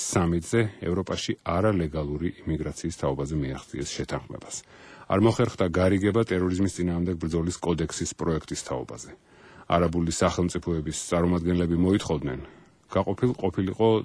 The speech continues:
ტერორიზმის გაგება უცხოური ოკუპაციის წინააღმდეგ ბრძოლისაგან. სამიტში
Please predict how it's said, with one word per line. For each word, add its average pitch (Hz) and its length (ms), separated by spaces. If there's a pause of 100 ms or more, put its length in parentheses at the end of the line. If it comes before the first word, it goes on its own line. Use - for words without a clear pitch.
(160)
ტერორიზმის 85 640 (180)
გაგება 87 480
უცხოური 73 480
ოკუპაციის - 560
წინააღმდეგ 92 460 (340)
ბრძოლისაგან. 78 720 (300)
სამიტში 101 480